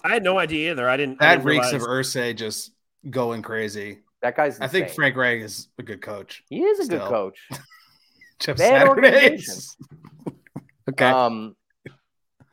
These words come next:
Speaker 3: you know, it's, uh, always sad to see Tom Brady win.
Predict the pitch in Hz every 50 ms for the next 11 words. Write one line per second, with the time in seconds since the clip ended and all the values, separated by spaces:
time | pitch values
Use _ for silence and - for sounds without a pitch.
0 | _ _ _ _ _ _ - 135 131 123 120 113 113 113 - _ _ _ _ -
1 | 127 127 127 - - - 135 123 120 117 - - 123 127 127 127 127 - - -
2 | 131 123 120 110 113 - - 127 117 - - 123 117 113 110 117 110 110 110 104
3 | 104 101 95 92 95 107